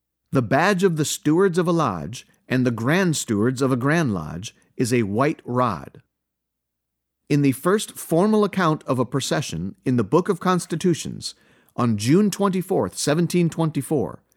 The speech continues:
the stewards are described as walking two and two abreast with white rods. This use of a white rod comes from the political customs of England, where the steward of the king's household was appointed by the delivery of a staff,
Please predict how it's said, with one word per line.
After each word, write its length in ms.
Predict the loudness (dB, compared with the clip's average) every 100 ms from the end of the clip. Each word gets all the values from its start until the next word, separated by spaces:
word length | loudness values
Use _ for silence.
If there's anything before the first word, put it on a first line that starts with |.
| _ _ _ _
the 80 | -6
stewards 600 | -4 -4 0 2 0 -2
are 140 | -4
described 600 | -2 -2 0 2 2 0
as 100 | -2
walking 540 | 0 2 2 -2 -6 -8 _ _ _ _
two 380 | 2 4 2 2
and 200 | 0 0
two 220 | 2 2
abreast 560 | 2 0 -2 -10 -14 -10
with 220 | -6 -6
white 300 | 0 0 0 -2
rods. 640 | -2 -2 -6 -14 -20 -20 _ _ _ _ _ _ _ _ _ _ _ _ _ 2
This 280 | 4 4
use 220 | -2 -2 -2
of 100 | 2
a 80 |
white 340 | 2 2 0 0
rod 460 | -2 0 -2 -8 -12 _
comes 260 | 0 0
from 220 | 0 0 0
the 60 |
political 500 | 0 2 2 2 0
customs 500 | -2 -4 -4 -4 -2
of 120 | 0
England, 480 | 2 2 0 -6 -14 _ _ _ _
where 220 | 2 4 4
the 100 | 0
steward 500 | -6 0 4 4 2
of 120 | 0
the 80 | 0
king's 320 | 0 0 0
household 600 | 0 -2 -2 -2 -2 -2
was 200 | -2 0
appointed 520 | -2 -2 0 0 0
by 120 | 0
the 100 | 0
delivery 480 | 0 2 2 2 2
of 140 | 0
a 40 | -2
staff, 600 | -4 -4 -4 -8 -18 -20